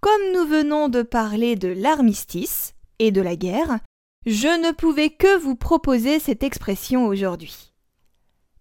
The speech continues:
À la guerre, comme à la guerre. Sakihodo, Tensen Kyōtei no ohanashi shita node, sore ni kanren shita hyōgen o goshoukai shimasu. À la guerre,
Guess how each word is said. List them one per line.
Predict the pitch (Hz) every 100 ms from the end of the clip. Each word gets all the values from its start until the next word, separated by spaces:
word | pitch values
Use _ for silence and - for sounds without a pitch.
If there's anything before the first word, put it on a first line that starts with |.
| -
À | 240
la | 202
guerre, | 185 220 269 302 311 311 - _
comme | - 381
à | 285
la | 196
guerre. | 180 117 - - - _ _ _ _ _ _ _ _ _ _ _ _ _ _ _ _
Sakihodo, | - 208 240 226 262 277 277 - _ _ -
Tensen | 240 311 302 339 330
Kyōtei | 302 349 339 302 254
no | 208 190 185 -
ohanashi | 226 240 254 285 311
shita | - 277
node, | 226 180 - - _ _ _ -
sore | - 226
ni | 240 262
kanren | 240 262 311 320 330
shita | - 339 330
hyōgen | - 370 254 185 151
o |
goshoukai | 147 185 185 185
shimasu. | 196 190 - - - - _ _ _ _ _ _ _ _ _ _ _ -
À | 185
la | 170
guerre, | 190 247 302 339 359